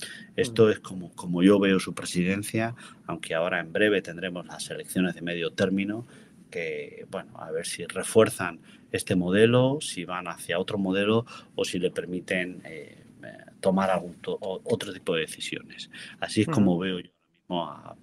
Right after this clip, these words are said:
Speaker 1: Biden y a, y a Putin.
Speaker 2: Mm, además tienes ahí, como bien señalas, la referencia ahora directa de, de vivir ahora en Estados Unidos, ¿no? Así que experimentarlo, eh, directamente. Em, sobre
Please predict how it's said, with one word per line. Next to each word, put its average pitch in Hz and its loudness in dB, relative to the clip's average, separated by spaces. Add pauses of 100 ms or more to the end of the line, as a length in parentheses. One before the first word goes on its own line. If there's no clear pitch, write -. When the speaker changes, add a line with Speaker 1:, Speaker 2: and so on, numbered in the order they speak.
(120)
Speaker 1:
Biden 82 -8
y 80 -12
a, 78 -10
y 90 -8
a - -6
Putin. - -8 (640)
Speaker 2:
Mm, 110 -4
además 120 8
tienes 131 4
ahí, 131 10
como 117 4
bien 120 4
señalas, 120 6
la 113 12
referencia 117 6
ahora 120 12
directa 113 8
de, 110 8
de 110 6
vivir 131 4
ahora 117 10
en 107 4
Estados 110 6
Unidos, 107 2
¿no? 135 4
Así 120 2
que 110 4
experimentarlo, 110 8 (560)
eh, 123 12
directamente. 123 12 (400)
Em, 131 12 (100)
sobre 131 12